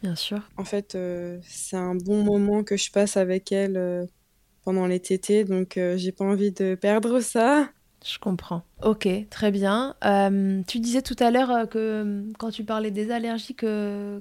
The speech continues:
Speaker 1: que désormais elle était plus intolérante au gluten. Il y a des choses qui évoluent déjà à ce niveau-là, parce qu'on sait que les allergies des, des bébés sont pas forcément des allergies qui persistent, euh, tout le long d'une vie.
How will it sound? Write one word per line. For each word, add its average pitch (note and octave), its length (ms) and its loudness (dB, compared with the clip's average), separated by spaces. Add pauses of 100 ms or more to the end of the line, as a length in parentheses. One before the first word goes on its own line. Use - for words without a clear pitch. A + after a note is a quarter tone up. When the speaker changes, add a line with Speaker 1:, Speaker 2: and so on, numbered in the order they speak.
Speaker 1:
que G#3 80 -6
désormais G#3 460 0
elle G#3+ 80 -2
était G#3+ 240 -4
plus - 340 -8
intolérante A3+ 640 0
au A3+ 40 2
gluten. G#3+ 360 2
Il - 20 4
y A3+ 40 4
a A3 40 2
des A3 120 2
choses A3 220 -4
qui G#3+ 200 -4
évoluent G#3+ 400 4
déjà G#3+ 400 4
à G#3+ 80 0
ce - 160 -6
niveau-là, G#3 340 2
parce - 140 -8
qu'on G#3 100 -6
sait A#3 140 -4
que A3 100 -4
les G3+ 140 0
allergies F#3+ 380 -2
des, F#3 380 -4 (460)
des G3+ 80 -2
bébés G3 280 0
sont G#3 160 -4
pas G#3 120 -6
forcément G3+ 380 -4
des G3+ 160 -2
allergies G3 320 -4
qui G#3 100 -12
persistent, G#3+ 540 -8
euh, G3 180 -4
tout - 140 -10
le F#3+ 100 -4
long G3 160 -2
d'une G3 240 -2
vie. G#3+ 200 -6